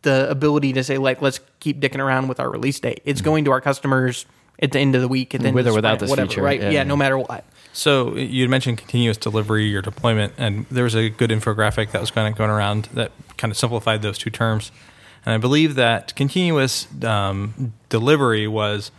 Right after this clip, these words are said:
Speaker 3: you know, everything's automated from I check in the code and the tests run on the C I server, and maybe it gets deployed to some staging place and acceptance test run. But the, the action of actually deploying that to the customer was a manual step,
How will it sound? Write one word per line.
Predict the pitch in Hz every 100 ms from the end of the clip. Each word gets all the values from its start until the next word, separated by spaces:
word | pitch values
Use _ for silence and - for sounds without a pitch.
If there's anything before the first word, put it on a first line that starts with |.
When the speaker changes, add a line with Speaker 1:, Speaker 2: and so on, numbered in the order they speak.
| - - -
Speaker 3:
you | 120
know, |
everything's | 139 180 175 147
automated | 135 135 123 120
from | - 104 104
I |
check | 98 165
in | 160
the | 143
code | - 127 127
and | 117
the | 104
tests | - 135 -
run | 127 120
on | 110
the | 104
C | - 113
I | 110
server, | - 113 110
and | 107
maybe | 113 113
it | 110
gets | 117 - -
deployed | - 113 117 107
to |
some | 104 113 107
staging | - 113 110
place | 107 110 110
and | 104
acceptance | 104 113 117 110
test | 117 104
run. | 113 110 107 - - -
But | 135 135 135
the, | 123 117 107 - _
the | 147 117 120
action | - 143 - 143
of | 120
actually | 117 - 113
deploying | 104 - 131 120 117
that | 110
to | 107
the | 107
customer | 127 123 135 117
was | 107
a |
manual | 101 104 123 143
step, | - 160 -